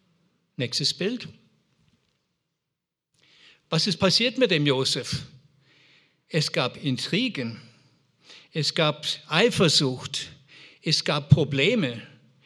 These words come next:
Und siehe da, das geht quer durch die Bibel, wenn wir diese Dinge anschauen.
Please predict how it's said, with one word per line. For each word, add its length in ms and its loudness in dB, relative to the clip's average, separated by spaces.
Und 180 -4
siehe 340 2
da, 300 0
das 220 -2
geht 180 0
quer 340 0
durch 280 0
die 100 0
Bibel, 500 -2
wenn 200 0
wir 100 2
diese 280 0
Dinge 300 0
anschauen. 580 -4